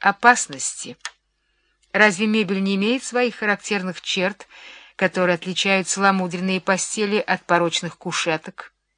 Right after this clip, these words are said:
добродетельные стулья от греховных диванов? Так или иначе, произнося свои слова, Пуаре оказался прав.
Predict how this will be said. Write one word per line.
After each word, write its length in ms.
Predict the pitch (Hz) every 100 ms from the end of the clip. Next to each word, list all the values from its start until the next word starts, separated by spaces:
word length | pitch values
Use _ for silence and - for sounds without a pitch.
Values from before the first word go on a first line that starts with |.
| _ _ _ _ _ -
добродетельные 680 | 175 185 190 202 - 196 196
стулья 540 | - - 220 233 190 - - - -
от 160 | - 175
греховных 640 | 165 175 - 208 202 170
диванов? 680 | 147 143 147 151 175 - - _ _ _ _ _ _ _ _ _ _ _ _ _ _
Так 240 | 190 175
или 100 | 190
иначе, 420 | 196 254 285 262 233 -
произнося 760 | - 208 180 202 185 202 185 175
свои 340 | - 180 170 170
слова, 440 | - 190 247 302 _ _ _ _ _ -
Пуаре 360 | 208 220 269
оказался 500 | 277 233 233 254 -
прав. 560 | 254 165 135 131 -